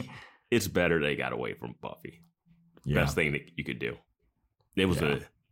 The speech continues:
Speaker 2: a, her relationship with Spike is toxic, but the relationship with Riley was just unhealthy.
Speaker 1: And it's a shame.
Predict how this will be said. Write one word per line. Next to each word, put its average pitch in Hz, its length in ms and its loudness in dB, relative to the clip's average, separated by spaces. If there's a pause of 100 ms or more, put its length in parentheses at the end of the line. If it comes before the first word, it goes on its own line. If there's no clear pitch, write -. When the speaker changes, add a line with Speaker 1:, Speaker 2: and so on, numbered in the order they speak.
(960)
Speaker 2:
a, - 60 -8
her 131 160 6
relationship 135 520 4
with 85 100 0
Spike 92 360 -2
is 110 120 0
toxic, 117 520 -2
but 82 200 0
the 82 80 0
relationship 82 760 0
with 69 260 -4 (240)
Riley 67 420 -2
was 65 200 -8
just - 320 -14
unhealthy. - 680 -6 (520)
Speaker 1:
And 90 460 4 (420)
it's 107 220 0
a 104 40 2
shame. 85 440 0